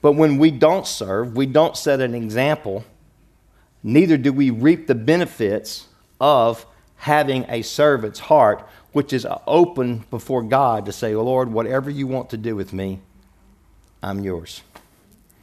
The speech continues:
And when we serve, we build healthy communities that reach each other. I just want to help you today.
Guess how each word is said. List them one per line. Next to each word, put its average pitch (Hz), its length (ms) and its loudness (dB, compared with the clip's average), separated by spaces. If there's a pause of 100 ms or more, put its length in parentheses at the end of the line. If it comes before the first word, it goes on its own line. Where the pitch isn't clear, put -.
(680)
And 117 160 -6
when 120 100 -4
we 123 100 -4
serve, 123 460 0
we 113 80 -6
build 107 240 -4
healthy 131 320 -6
communities 98 800 -10 (1900)
that 95 160 -8
reach 98 240 -12
each 90 140 -14
other. 87 280 -10 (1300)
I 143 60 -8
just 160 180 -12
want 113 100 -6
to 107 60 -6
help 110 240 -8
you 82 60 -18
today. 85 340 -10